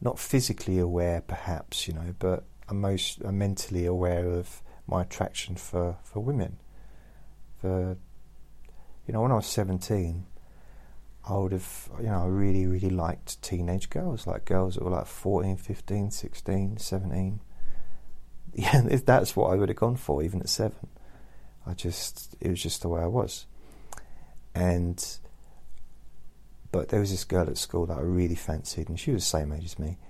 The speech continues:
And she, we, we showed each other that we liked each other by, you know,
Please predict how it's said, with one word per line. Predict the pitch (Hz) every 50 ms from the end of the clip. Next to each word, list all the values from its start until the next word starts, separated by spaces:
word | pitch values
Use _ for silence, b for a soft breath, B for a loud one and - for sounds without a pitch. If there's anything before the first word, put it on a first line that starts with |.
| B B B B B B B B B B B - - - - - - b b b b b b - - -
And | - 82 80 82 85 85 87 -
she, | - - - 92 85 82 82 80 82 82 82 -
we, | - 104 107 104 - -
we | 104 98
showed | - - 95 87 80
each | 69 - -
other | 85 78 80
that | 80 69
we | 69 76
liked | 78 73 69 65 -
each | 64 - - -
other | 78 80 78
by, | - - 71 71 73 76 76 - -
you | 78
know, | 76 73 73